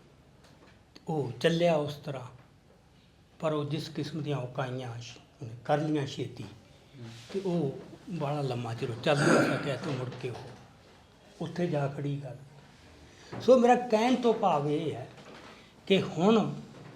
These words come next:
ਜੇ ਤਾਂ overall, overall ਦੇਖੀਏ ਤਾਂ ਖਾੜਕੂ ਧਾਰਾ ਦਾ ਪੱਖ ਵੱਡਾ ਹੈ ਕੌਮ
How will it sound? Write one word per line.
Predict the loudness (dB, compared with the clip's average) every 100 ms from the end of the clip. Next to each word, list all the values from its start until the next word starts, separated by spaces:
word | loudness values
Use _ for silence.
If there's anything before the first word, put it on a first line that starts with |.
| -14 -4
ਜੇ | 4
ਤਾਂ | 4
overall, | 4 6 8 8 6 6 6 6 6 8 8
overall | 8 6 6 4
ਦੇਖੀਏ | -2 -4 -8 -8 -8 -12 -20 -20 -20 -20 -20 -4
ਤਾਂ | 2 2
ਖਾੜਕੂ | 2 -6 2 4 4 0 -2 2 6 6 6 4 -6 -6 6
ਧਾਰਾ | 8 8 8 8 6 2 -12 -20 -20 -20 -20 -20 -20 -20 -20 -20 -20 -20 -20 -20 _ _ _ _ _ -10 -10 0
ਦਾ | 6 8 8 8 6 2 -8 -18 -20 -20 -20 -14 0
ਪੱਖ | 0 0 -8 -8
ਵੱਡਾ | -6 0 -2
ਹੈ | -2 -6
ਕੌਮ | -6